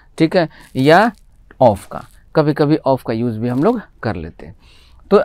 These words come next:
आप याद रखिए, रिजेंबल के साथ किसी भी प्रीपोजिशन का यूज़ आपको यहाँ पे नहीं करना है, ठीक है।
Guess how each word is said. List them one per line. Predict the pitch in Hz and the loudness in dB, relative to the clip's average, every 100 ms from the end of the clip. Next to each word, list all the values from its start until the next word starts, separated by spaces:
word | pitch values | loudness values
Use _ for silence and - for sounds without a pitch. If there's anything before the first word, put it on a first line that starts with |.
| 170 | 4
आप | 190 196 | 2 2
याद | 151 160 190 | 2 4 2
रखिए, | 170 139 180 | 0 0 0
रिजेंबल | 180 151 147 147 165 196 | 2 0 -2 0 2 2
के | 190 151 | 0 -2
साथ | 147 147 170 170 | 0 0 0 -4
किसी | 165 147 - 190 | -8 -6 -2 -2
भी | 156 170 | -2 -4
प्रीपोजिशन | 180 156 147 143 131 131 151 151 | -4 -6 -4 -6 -6 -6 -4 -4
का | 143 | -4
यूज़ | 139 139 131 | -4 -4 -2
आपको | 131 - 135 | -2 -2 -4
यहाँ | 127 | -4
पे | 123 165 226 226 - - _ | 0 4 4 4 -2 -20 _
नहीं | 113 107 - 107 98 | -8 -8 -6 -6 -6
करना | - 55 60 | -10 -14 -14
है, | 90 - | -6 -2
ठीक | 151 | 2
है। | 190 | 2